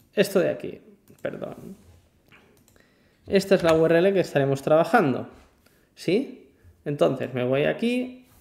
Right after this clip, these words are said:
acordaros, me voy aquí, ahora me la encuentra,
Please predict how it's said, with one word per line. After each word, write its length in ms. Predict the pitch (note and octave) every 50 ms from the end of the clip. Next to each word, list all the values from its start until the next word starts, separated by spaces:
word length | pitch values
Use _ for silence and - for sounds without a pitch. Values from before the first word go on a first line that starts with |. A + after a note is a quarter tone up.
| _ _ - - - _ - -
acordaros, 1040 | D3 C#3+ - C3+ C#3+ D3 E3+ F#3+ F#3+ F#3+ G3 G3 G3+ G3 G3 - - - - - - - - _ _ _ _ _ _ _ _ _ _ _ _ _ _ - _ _ _ _ - -
me 100 | A#2+ A2+
voy 240 | A2+ A2+ A#2 - C3
aquí, 640 | B2+ B2+ - F#3+ G3+ G3+ G3+ G3+ G3+ - - - - _ _ _ _ _ _ _ _ _ _ _ _ _ _ _ _ _ _ _ - _ _ _ - _ _ _ _ _ _ _ _ _ _ _ _ _ _ _ _ _ _ _ _ _ _ -
ahora 240 | D3+ B2+ A2+ F#2 F2+
me 120 | E2+ -
la 100 | E2+ E2
encuentra, 600 | C3 C3 - D#3 D#3+ D#3+ E3 E3 E3 E3+ E3+ E3